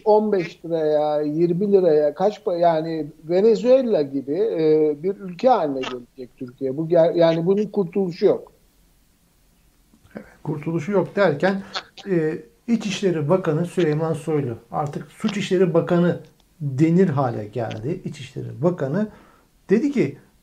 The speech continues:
Speaker 2: bu komisyon toplantısında mecliste, "Ben on bin doları alan siyasetçiyi söylerim ama siz de başka şeyler söylemek zorunda kalırsınız." dedi. Kendisine komisyonda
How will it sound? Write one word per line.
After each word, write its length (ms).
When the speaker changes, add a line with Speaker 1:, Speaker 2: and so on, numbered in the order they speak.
Speaker 2:
bu 180
komisyon 480
toplantısında 840
mecliste, 680
"Ben 280
on 220
bin 460
doları 440
alan 420
siyasetçiyi 760
söylerim 520
ama 340
siz 260
de 40
başka 280
şeyler 300
söylemek 460
zorunda 400
kalırsınız." 600
dedi. 320
Kendisine 600
komisyonda 880